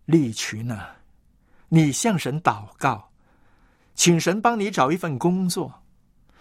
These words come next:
上帝已经垂听了你的祷告，答应了你的祈求啊。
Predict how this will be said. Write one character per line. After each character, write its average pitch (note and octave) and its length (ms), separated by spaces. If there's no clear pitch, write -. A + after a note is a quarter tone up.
上 A#3+ 300
帝 G3+ 200
已 D3 40
经 A#3 160
垂 G#3 420
听 A#3 260
了 F#3+ 120
你 A#2+ 140
的 C3 120
祷 A2 300
告， B2+ 300
答 C3+ 320
应 G#3 260
了 C3 120
你 A2+ 140
的 B2 120
祈 B2 340
求 A2+ 360
啊。 B2+ 180